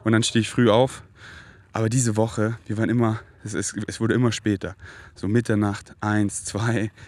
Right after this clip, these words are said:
drei, dann vier, dann fünf. Weil einfach, es war so ein krasser Vibe. Keiner wollte schlafen gehen. Keiner wollte das verpassen. Und es waren so legendäre Abende. Und ja, easy, dann schlafen wir einfach länger. Und dann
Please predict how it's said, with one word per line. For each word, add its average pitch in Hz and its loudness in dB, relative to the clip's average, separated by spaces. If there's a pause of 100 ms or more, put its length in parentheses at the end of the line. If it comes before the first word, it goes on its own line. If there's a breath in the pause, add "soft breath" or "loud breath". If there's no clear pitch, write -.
(120 loud breath)
drei, 104 0
dann 95 -2
vier, 117 0
dann 95 0
fünf. 143 2 (400 loud breath)
Weil 107 0
einfach, 127 -2
es - -8
war 127 -2
so 160 -2
ein 131 -4
krasser 131 -2
Vibe. 151 0
Keiner 170 4
wollte 156 2
schlafen 147 0
gehen. 139 4 (540 loud breath)
Keiner 196 4
wollte 160 4
das 151 4
verpassen. 139 2 (400 loud breath)
Und 147 6
es - 2
waren 165 4
so 208 4
legendäre 196 4
Abende. 214 6 (440 loud breath)
Und 170 4
ja, 196 4
easy, 233 6
dann 170 4
schlafen 220 2
wir 214 4
einfach 190 0
länger. 294 6
Und 147 6
dann 208 8